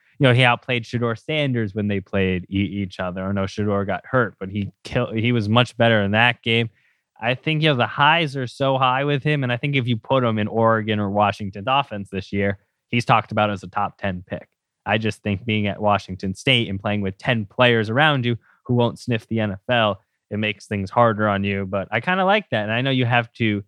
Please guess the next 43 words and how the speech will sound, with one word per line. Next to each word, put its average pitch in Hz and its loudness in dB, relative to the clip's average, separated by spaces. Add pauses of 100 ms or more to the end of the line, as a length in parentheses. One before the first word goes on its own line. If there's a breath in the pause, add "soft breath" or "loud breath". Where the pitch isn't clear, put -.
(240)
take 143 0
him 123 2
away 117 2
from 117 -10
the 107 -4
offense 110 0
that 101 -2
he's 107 -2
been 120 2
in, 107 0
but 98 -2 (100)
everything 120 0
he 107 -2
does, 104 2 (360)
I 120 -2
think 196 -2
he 190 0
processes 175 -2 (100)
decently 175 -2
well. 170 2
He 147 -4
ha-, 156 -2
you 156 2
know, 147 6
like, 131 4 (300)
he, 127 0
he 127 0
has 135 0
the 123 0 (420)
arm 151 4
talent. 139 0
He 117 0
extends 131 0
plays 127 -4
well. 127 -4
I 117 -2 (480)
think 214 -4
he's 190 0
got 160 6
a 151 4
lot 151 4
of 135 -6
translatable 120 -2